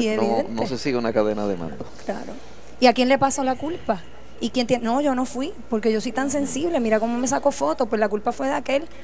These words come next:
Speaker 1: y nadie sabía. Y es que esto se ha convertido, eh, por eso es que la gente, la gente, la que va caminando por ahí, el ciudadano privado, ha perdido tanto la confianza en la política en términos generales.
Speaker 2: Y en las instituciones.
Speaker 1: Y en las
Speaker 2: Aquí.
Speaker 1: instituciones,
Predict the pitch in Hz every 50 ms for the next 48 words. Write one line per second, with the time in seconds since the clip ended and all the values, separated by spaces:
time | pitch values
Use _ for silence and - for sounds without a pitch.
0 | - - - 226 220 208 208 208 233 262 - 285 262 233 208 220 269 302 294 240
1 | 214 202 202 190 - - - - - - 233 - - 349 339 330 - - 359 339
2 | 294 - - - 240 226 247 262 285 330 302 - - 294 302 311 311 302 269 247
3 | - - - - - - - - - - 277 262 254 269 320 - - 370 349 349
4 | - - 349 330 311 294 285 254 262 294 294 285 277 269 - - - - - -
5 | - - - - - - - - - 220 208 180 160 208 240 240 240 233 208 -
6 | - - - 202 - - - 214 220 247 262 262 285 277 269 247 226 233 262 277
7 | 277 262 226 233 226 226 220 214 214 214 208 208 208 - 220 208 208 214 247 262
8 | 269 285 294 302 311 294 240 185 - - - - - - - 226 220 - 233 226
9 | 220 240 247 262 254 - 240 233 240 277 285 - 247 220 208 202 214 214 208 214
10 | 202 196 - 262 254 262 226 247 220 226 220 - 262 269 247 - 214 202 208 226
11 | 262 269 262 233 208 190 190 185 185 180 165 - - - - - - - - -
12 | - - - 123 113 104 107 107 95 - 104 95 - 92 - - - 240 240 240
13 | 220 233 262 254 262 269 - 302 285 - - 254 220 214 208 240 294 359